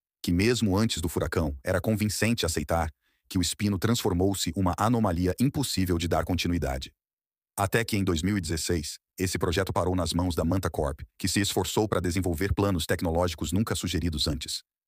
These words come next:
E todos acabaram em decadência por serem gananciosos. Falando nisso, ou deve ter sido através do espino, ou foi da Indominus Rex que houve a ideia da criação do sino espino. Porque, na teoria, ao analisarem que aquele espino possuía resquícios mesclados no D N A,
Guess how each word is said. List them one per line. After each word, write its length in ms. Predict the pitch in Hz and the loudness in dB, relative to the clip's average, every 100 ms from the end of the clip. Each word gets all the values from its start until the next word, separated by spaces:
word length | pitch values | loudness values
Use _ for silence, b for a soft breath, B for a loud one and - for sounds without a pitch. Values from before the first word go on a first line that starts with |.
| - | -2
E 100 | 117 | 2
todos 300 | 135 139 104 | 4 4 2
acabaram 460 | 98 90 98 92 - | 2 2 2 0 0
em 100 | 110 | 2
decadência 580 | 107 - 85 90 95 76 | 2 0 0 0 -2 -4
por 140 | 87 | -4
serem 280 | - 87 85 | -2 0 0
gananciosos. 720 | 82 82 - 67 64 - - - _ _ _ | 0 0 0 -2 -4 -6 -10 -12 _ _ _
Falando 360 | 120 123 123 | 2 2 4
nisso, 360 | 92 117 - - _ | 4 2 0 -6 _
ou 120 | - 90 | -4 0
deve 200 | 92 78 | 0 0
ter 160 | 82 | -2
sido 200 | - 87 | -2 -2
através 300 | 80 87 85 | 0 0 0
do 80 | 80 | -2
espino, 420 | 82 - 87 67 - _ - | -2 0 0 -2 -10 _ 0
ou 120 | 101 | 2
foi 200 | - 90 | 4 0
da 100 | 85 | 0
Indominus 360 | 82 85 82 | 0 0 -2
Rex 280 | - 87 - | -2 -2 -2
que 100 | - | 0
houve 280 | 85 90 82 | 2 2 2
a 40 | |
ideia 320 | 80 80 90 80 | 0 0 0 0
da 120 | 76 | -2
criação 400 | 87 80 - 85 | -2 -2 -2 -2
do 80 | 78 | -2
sino 180 | 78 | 0
espino. 420 | 78 - 80 65 - _ _ _ | 0 0 -2 -2 -6 _ _ _
Porque, 240 | 104 - 95 | 0 2 0
na 100 | 101 | 2
teoria, 340 | 117 110 131 | 2 4 2
ao 80 | 104 | 2
analisarem 540 | 92 87 85 95 85 | 0 0 0 0 0
que 100 | 76 | -2
aquele 200 | 71 87 | -2 -2
espino 340 | 78 - 92 76 | -2 -2 -2 0
possuía 400 | 85 - 92 82 | -2 -2 0 0
resquícios 480 | 85 - 95 82 | -2 -2 -4 -2
mesclados 520 | 80 76 - 80 69 80 | -2 -4 -2 -2 -2 -4
no 100 | 73 | -2
D 100 | 80 | -2
N 160 | 76 | 0
A, 180 | 82 80 | 0 -2